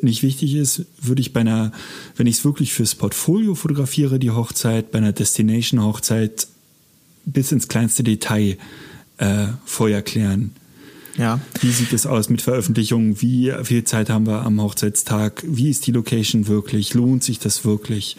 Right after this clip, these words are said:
Speaker 1: Und dann kann man dem Brautpaar meinetwegen auch einmal im Jahr entgegenkommen und so ein Destination-Ding machen. Das lohnt sich dann schon.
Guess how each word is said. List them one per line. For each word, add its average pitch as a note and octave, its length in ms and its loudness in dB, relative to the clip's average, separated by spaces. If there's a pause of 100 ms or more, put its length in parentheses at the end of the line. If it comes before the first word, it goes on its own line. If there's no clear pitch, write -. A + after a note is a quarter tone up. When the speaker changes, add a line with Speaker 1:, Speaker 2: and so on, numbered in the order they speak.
(340)
Speaker 1:
Und A2+ 180 2
dann C3+ 300 2 (280)
kann A#2 140 0
man A#2 160 4
dem A#2 80 2
Brautpaar A#2 380 0
meinetwegen B2+ 500 2
auch A2 220 -2 (800)
einmal A2+ 480 0
im A2+ 160 2
Jahr G#2+ 240 0
entgegenkommen A#2+ 640 0
und A2+ 80 0
so - 80 -4
ein A2+ 160 0
Destination-Ding A2 800 0
machen. G2+ 360 0 (720)
Das - 300 -2
lohnt D3 280 2
sich D3 160 -2
dann A2 160 0
schon. A2+ 320 0